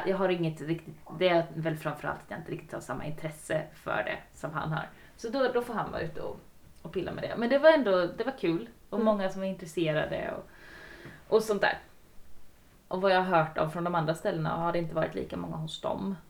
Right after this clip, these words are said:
Speaker 2: Mm.
Speaker 1: tyvärr. Men, eh, ja, det gav ändå någonting. Eh, men överlag, sån här jippon kan ju vara lite... Ja, jag tycker det kan vara lite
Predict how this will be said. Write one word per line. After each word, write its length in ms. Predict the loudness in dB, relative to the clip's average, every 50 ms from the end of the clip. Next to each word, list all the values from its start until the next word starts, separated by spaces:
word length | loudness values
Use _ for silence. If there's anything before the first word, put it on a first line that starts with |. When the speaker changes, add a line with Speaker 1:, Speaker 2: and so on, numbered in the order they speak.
| -20 -18 -14
Speaker 2:
Mm. 200 | -12 -10 -8 -8 -8
Speaker 1:
tyvärr. 340 | -8 -6 -6 -6 -6 -8 -10 -16 -20 -20 -20 -20 -16
Men, 340 | -14 -12 -10 -10 -10 -10 -10
eh, 180 | -10 -10 -10 -10 -12 -14 -18 -20 _ -20 -20 -20 -20 -20 -16 -4
ja, 260 | 0 2 2 2 0 -2 -10 -14 -8
det 140 | -4 -2 -2
gav 500 | -2 -4 -4 2 4 6 6 6 4 2
ändå 260 | 0 -2 -2 -2 -2
någonting. 680 | 0 0 2 2 2 2 0 -2 -4 -6 -4 -4 -6 -10 -14 -18 -18 -16 -12 -12 -12 -12 -12 -14 -18 -14 -12
Eh, 320 | -10 -8 -8 -8 -8 -10 -12 -14 -18 -20 -20 -20 -20 -20 -20 -20 -20 -12
men 280 | -6 -2 0 2 2 2
överlag, 640 | 2 2 2 2 2 4 4 4 4 4 2 2
sån 140 | -2 -2 -2
här 80 | 0 0
jippon 420 | -2 -4 -6 -8 -6 -6 -4 -4
kan 80 | -4 -4
ju 60 | -2
vara 120 | -2 -2
lite... 480 | -2 -2 -4 -4 -2 0 0 0 0 -4 -6 -12 -20 -20 -20 -20 -20 -18 -6 0
Ja, 120 | 4 4
jag 180 | 6 6 4 2
tycker 160 | 0 0 0
det 80 | 2
kan 140 | 2 2 2
vara 120 | 2 2 2
lite 120 | 2 0